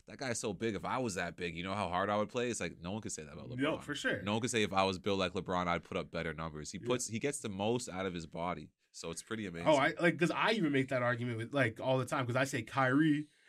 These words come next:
Speaker 2: is arguably the most talented player in the N B A.
Speaker 1: Pound
Speaker 2: He's
Speaker 1: for
Speaker 2: just
Speaker 1: pound?
Speaker 2: Yeah, exactly.
Speaker 1: Yeah.
Speaker 2: So it's like, imagine giving Giannis Kyrie's skill set.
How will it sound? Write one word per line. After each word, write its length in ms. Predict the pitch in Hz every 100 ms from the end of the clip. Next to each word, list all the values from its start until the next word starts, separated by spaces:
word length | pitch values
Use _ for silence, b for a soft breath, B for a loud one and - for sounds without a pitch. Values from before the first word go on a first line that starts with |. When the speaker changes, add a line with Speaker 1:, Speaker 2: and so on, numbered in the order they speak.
| b
Speaker 2:
is 140 | 120
arguably 480 | 117 143 147 139 135
the 160 | 123 160
most 280 | 143 139 -
talented 520 | 127 143 147 139 135
player 180 | 139 135
in 60 |
the 80 | 135
N 120 | 131
B 140 | 123 127
A. 240 | 156 262 - b b
Speaker 1:
Pound 140 | 82
Speaker 2:
He's 80 | 120
Speaker 1:
for 60 | 135
Speaker 2:
just 80 |
Speaker 1:
pound? 280 | 92 92 113 -
Speaker 2:
Yeah, 280 | 139 208 104 -
exactly. 360 | 135 165 165
Speaker 1:
Yeah. 40 | 107
Speaker 2:
So 120 | -
it's 120 | 143
like, 140 | 160 135 B B
imagine 440 | 143 151 160 170
giving 480 | 135 151 147 123 107
Giannis 480 | 110 127 156 190 185
Kyrie's 460 | 135 135 127 135 135
skill 220 | 131 123
set. 320 | - 92 76